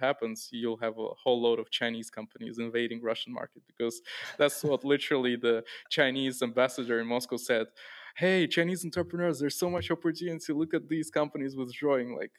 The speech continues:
Speaker 1: open up now." <laughs> You know?
Speaker 2: <laughs>
Speaker 1: Um, so, uh, it, it potentially, you know, like, it, it's gonna be a different world right now where, uh, Russia's, uh,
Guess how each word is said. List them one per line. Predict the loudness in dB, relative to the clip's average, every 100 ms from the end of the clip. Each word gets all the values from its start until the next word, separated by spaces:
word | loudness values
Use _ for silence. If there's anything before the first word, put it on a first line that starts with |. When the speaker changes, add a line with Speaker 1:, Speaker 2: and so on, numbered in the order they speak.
| 0
Speaker 1:
open | 2 2 0 2
up | 2 0
now." | 0 2 2 2 0 -6 -10 -6
<laughs> | -4 -4
You | -4 -6
know? | -4 -4
Speaker 2:
<laughs> | -4 -4 -4 -6 -6 -4
Speaker 1:
Um, | 0 2 0 -8 -16 _ _ _ -14 -12
so, | -2 6 6 6 4
uh, | 2 4 6 6 2 -8 -16 -6
it, | 0 2
it | 2 2
potentially, | 4 4 2 2 2
you | 4 4
know, | 4 2 2 4
like, | 4 4
it, | 4 4 4 2 0
it's | 2
gonna | 2 4
be | 4
a |
different | 4 2 0 0
world | 4 6 4 2
right | 0 0
now | 2 0 -2
where, | -2 4 6 6 4 2 2
uh, | 4
Russia's, | 4 4 2 0 -2 0
uh, | 4 4